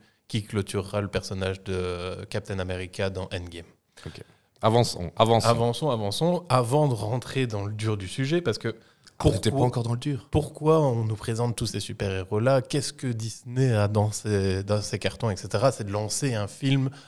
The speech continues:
Speaker 1: Avengers. Mais avant de rentrer dans, dans ce point névralgique de, euh, la saga de l'infini, j'aimerais que on n'arrête pas de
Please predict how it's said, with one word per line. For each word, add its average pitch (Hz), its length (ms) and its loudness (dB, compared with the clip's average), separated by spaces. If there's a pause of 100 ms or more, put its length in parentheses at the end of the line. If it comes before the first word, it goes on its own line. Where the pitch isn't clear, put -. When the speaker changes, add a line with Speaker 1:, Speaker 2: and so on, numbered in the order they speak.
(120)
Speaker 1:
Avengers. 98 600 0
Mais 135 220 4 (500)
avant 123 300 6
de 120 60 4
rentrer 107 360 0
dans, 95 340 -6 (380)
dans 95 100 2
ce - 160 4
point 123 340 2
névralgique 120 920 4 (300)
de, 120 540 2 (720)
euh, 92 480 0
la 92 160 2
saga 117 340 0
de 107 80 -4
l'infini, 110 500 2 (680)
j'aimerais 131 340 2
que 123 240 -4 (380)
on 110 40 -6
n'arrête 107 220 -2 (100)
pas 160 100 -12
de - 60 -20